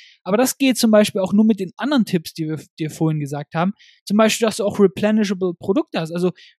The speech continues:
Produkte, die öfter gekauft werden. Oder dass du eine Brand hast, die halt auch Produkte hat, die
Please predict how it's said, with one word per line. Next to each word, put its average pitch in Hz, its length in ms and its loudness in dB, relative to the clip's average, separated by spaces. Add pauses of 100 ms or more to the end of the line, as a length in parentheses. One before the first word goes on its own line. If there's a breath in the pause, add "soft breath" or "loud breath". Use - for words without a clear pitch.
Produkte, 220 440 2
die 190 220 -4 (160)
öfter 247 260 0
gekauft 160 540 -4
werden. 135 240 -14
Oder 180 180 0
dass 185 220 -4
du 208 120 0
eine 180 200 0
Brand 190 360 0
hast, 196 180 -6
die 175 140 -6
halt 165 200 -6
auch 165 180 -6 (360 soft breath)
Produkte 196 420 2
hat, 180 140 -2 (120)
die 175 220 -2